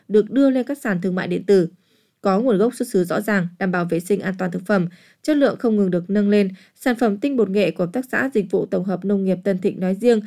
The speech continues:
và các sản phẩm đạt tiêu chuẩn ô cốp của thành phố Yên Bái nói chung đã góp phần nâng cao thu nhập cho người dân trên địa bàn. Do vậy, thành phố Yên Bái sẽ tiếp tục tạo điều kiện,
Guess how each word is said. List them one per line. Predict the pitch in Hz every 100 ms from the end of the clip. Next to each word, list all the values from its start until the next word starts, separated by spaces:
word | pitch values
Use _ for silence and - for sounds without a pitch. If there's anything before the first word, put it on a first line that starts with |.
| - - -
và | 202
các | 277
sản | - 214
phẩm | 208 165
đạt | 180
tiêu | 185 214
chuẩn | 208
ô | - 185
cốp | 220 285
của | 214
thành | 185 175
phố | 170
Yên | 190
Bái | 180 170
nói | 175 175
chung | 240 214 208 - _
đã | 208
góp | 226 311
phần | 247 208
nâng | 247
cao | 254 247 247
thu | 240
nhập | 208 180
cho | 214
người | 196 175
dân | 202 190
trên | 196
địa | 185
bàn. | 185 185 170 - _ _ -
Do | 277
vậy, | 247 175
thành | 208 185
phố | 214
Yên | 214
Bái | 185 190 269
sẽ | - 240 320
tiếp | 294 302
tục | 196 190
tạo | 170
điều | 185 185
kiện, | - 175